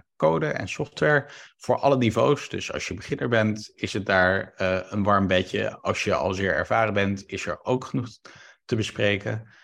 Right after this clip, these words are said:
En daar kan je op de vu Lib kalender, eh, op inschrijven. En dan krijg je pizza en, eh, andere,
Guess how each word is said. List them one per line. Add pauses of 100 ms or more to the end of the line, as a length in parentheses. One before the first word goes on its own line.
(220)
En
daar
kan
je
op
de
vu
Lib
kalender,
eh, (140)
op
inschrijven.
En
dan (220)
krijg
je (380)
pizza
en,
eh, (380)
andere,